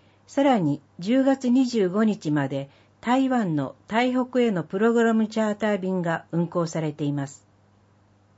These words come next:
ターミナルビルが縦横百二十メートルかける四十メートルと、非常にコンパクトで搭乗手続きがすべて一階でできるため、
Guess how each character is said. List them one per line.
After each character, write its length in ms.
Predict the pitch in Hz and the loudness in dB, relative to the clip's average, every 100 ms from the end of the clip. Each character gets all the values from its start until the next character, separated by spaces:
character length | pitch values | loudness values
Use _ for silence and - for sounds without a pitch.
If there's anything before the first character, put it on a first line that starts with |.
| _ _ _ - | _ _ _ -4
タ 160 | 226 269 | 2 6
ー 40 | |
ミ 80 | 285 | 6
ナ 160 | 285 285 | 6 4
ル 100 | 269 | 2
ビ 140 | 277 | 2
ル 140 | 254 | 2
が 240 | 175 156 - - _ - | 0 -2 -6 -20 _ -4
縦 300 | 285 285 240 | -2 2 4
横 460 | 208 202 156 - - | 2 0 -4 -4 -8
百 360 | - 202 269 | -4 0 4
二 180 | 277 277 | 6 6
十 240 | 269 277 | 4 2
メ 200 | 262 269 | 4 4
ー 20 | 254 | 2
ト 160 | 190 | 0
ル 100 | 175 | -2
か 160 | 165 165 | -2 -4
け 180 | 190 165 | -2 -2
る 220 | 151 - | -2 -4
四 240 | 165 214 233 | 0 2 2
十 180 | 247 240 | 2 2
メ 200 | 240 233 | 2 2
ー 20 | |
ト 160 | 190 | 0
ル 100 | 165 | -2
と、 260 | 156 147 143 - - _ - | -2 -6 -6 -14 -20 _ -8
非 100 | 196 | 2
常 220 | 302 311 | 6 6
に 100 | 294 | 6
コ 160 | 302 | 4
ン 80 | 285 | 2
パ 160 | 262 220 | 2 -2
ク 80 | - | -2
ト 160 | 160 | -4
で 240 | 156 139 - | -2 -6 -4
搭 200 | 247 262 | 0 2
乗 220 | 247 247 | 2 0
手 140 | 240 240 | 0 -4
続 260 | 233 202 | -4 -8
き 160 | 196 160 | -8 -6
が 180 | 160 143 - _ | -6 -8 -16 _
す 180 | - 277 | -4 0
べ 140 | 262 | 0
て 260 | 233 160 - | 0 -6 -6
一 120 | 185 175 | -8 -4
階 280 | - 262 | 0 2
で 140 | 240 233 | 2 2
で 100 | 226 | 2
き 160 | 254 | 0
る 100 | 226 | -2
た 180 | 185 160 | -2 -2
め、 200 | 156 151 | -2 -6